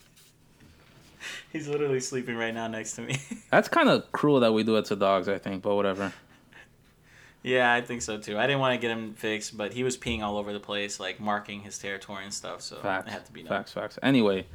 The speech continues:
Speaker 1: Yeah.
Speaker 2: but, uh, whatever. I'll just, I'll tell it quick. I don't wanna get too into this. My ex was ha-
Speaker 1: No, I do wanna,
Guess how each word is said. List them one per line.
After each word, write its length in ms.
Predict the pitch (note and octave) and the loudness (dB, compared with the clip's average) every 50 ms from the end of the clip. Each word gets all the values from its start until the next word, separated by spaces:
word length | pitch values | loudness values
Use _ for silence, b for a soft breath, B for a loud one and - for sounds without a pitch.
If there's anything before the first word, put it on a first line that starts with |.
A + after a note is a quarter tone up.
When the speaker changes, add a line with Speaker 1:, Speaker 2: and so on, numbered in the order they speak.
| - - - | -12 -12 -12
Speaker 1:
Yeah. 140 | - - - - | -12 -4 4 6
Speaker 2:
but, 180 | B2 B2+ B2+ | 8 8 10
uh, 220 | B2+ B2 B2 B2 A#2 | 8 8 8 6 6
whatever. 380 | A2 B2+ C#3+ D3+ C3+ A2 F#2+ - - _ _ - - | 6 8 8 8 8 6 2 -2 -4 _ _ -6 0
I'll 120 | - A#2+ B2 | 4 4 6
just, 180 | C3 B2+ - | 4 4 4
I'll 120 | - C3 B2 | 4 2 4
tell 200 | - - C#3+ C3+ | 6 6 6 6
it 100 | B2 - | 6 4
quick. 200 | A#2 G2 F2 - | 2 2 4 4
I 60 | G#2+ | 4
don't 100 | G#2+ G#2+ | 6 6
wanna 220 | A2 G#2+ G#2+ G2+ | 4 4 4 2
get 220 | G2 G2 G#2 G2+ - | 2 2 2 2 2
too 140 | - A2 G#2 | 2 2 2
into 180 | G2+ - - G2+ | 2 0 0 -2
this. 120 | F#2+ - - B B B B B | -4 -4 -8 B B B B B
My 160 | - A#2 B2 | 6 6 6
ex 80 | B2+ - | 6 4
was 120 | C3+ - | 4 4
ha- 120 | C#3 C3+ - | 4 4 4
Speaker 1:
No, 260 | C3 C3 C3+ C3 B2+ | 2 -4 -2 0 2
I 180 | B2 B2 B2 B2 | 2 2 2 2
do 120 | B2+ E3+ | 2 0
wanna, 200 | F#3 F#3+ F#3 | 0 2 2